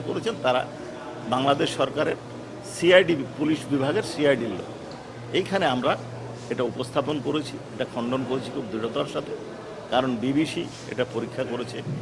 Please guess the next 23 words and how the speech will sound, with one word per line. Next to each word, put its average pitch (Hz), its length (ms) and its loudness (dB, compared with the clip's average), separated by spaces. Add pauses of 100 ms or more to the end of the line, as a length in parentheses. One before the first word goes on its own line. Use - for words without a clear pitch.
(300)
ইয়ারশট 135 480 4
নামক 135 200 0 (120)
একটা 139 160 -4 (100)
প্রতিষ্ঠান, 147 420 -6 (960)
আর 135 140 6
একটা - 140 -2 (100)
সংস্থা 147 260 -2 (140)
টেক 147 140 6 (100)
গ্লোবাল 135 340 4
দ্বারা 170 240 2
পরীক্ষা 160 340 -4
করেছে 170 220 -4 (120)
এবং 147 160 2 (680)
আল 147 180 8
জাজিরা 160 320 6 (120)
তাদের 131 260 4
রিপোর্টে 143 400 -2
পরিষ্কার 120 300 -2 (100)
বলেছে 135 240 -4 (480)
নিরপেক্ষ 165 420 2 (180)
সংস্থা 117 360 -6
দ্বারা 156 220 -2
পরীক্ষিত 98 360 -6